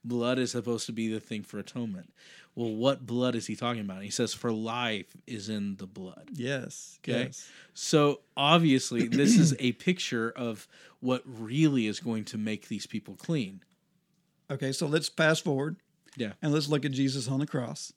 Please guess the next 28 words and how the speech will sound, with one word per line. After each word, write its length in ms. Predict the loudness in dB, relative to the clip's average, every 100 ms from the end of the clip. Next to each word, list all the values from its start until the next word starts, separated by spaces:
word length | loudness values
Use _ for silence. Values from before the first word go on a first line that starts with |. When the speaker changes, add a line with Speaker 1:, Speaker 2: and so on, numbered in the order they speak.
| -12
Speaker 1:
Yes. 300 | -12 -12 -18 _ _ -8
Speaker 2:
Okay. 300 | -2 -2 -2 -8 _ _ _ 4
Jesus 480 | 6 8 4 0 -4 -10 -6
says 320 | -2 2 2
something 440 | 2 0 0 0 2
here, 460 | 0 0 -2 -4 -6
um, 560 | -4 -2 -2 -2 -4 -6
or 180 | -4 -4
doesn't 480 | -4 -4 -4 -4 -8
say 160 | -8
something 220 | -6 -6 -8
here. 180 | -10 -10
It's 220 | -8 -6
Matthew 500 | 0 0 2 0 0
twenty-seven. 560 | 0 -2 -2 0 -2 -2
This 160 | -4 -4
is, 180 | -6 -8 -12 -10
this 260 | -2 -2 0
is 60 |
when 160 | 0 2
Jesus 340 | 4 2 2
dies. 600 | 2 0 0 -4 -10 -14 -16 _
Speaker 1:
Right. 200 | -10 -10
Speaker 2:
Okay, 200 | -8 -4
Matthew 320 | 0 0 0 0
twenty-seven, 600 | 2 2 2 0 0 0
verses 340 | -2 -6 -8
fifty 500 | -6 -6 -2 -4 -4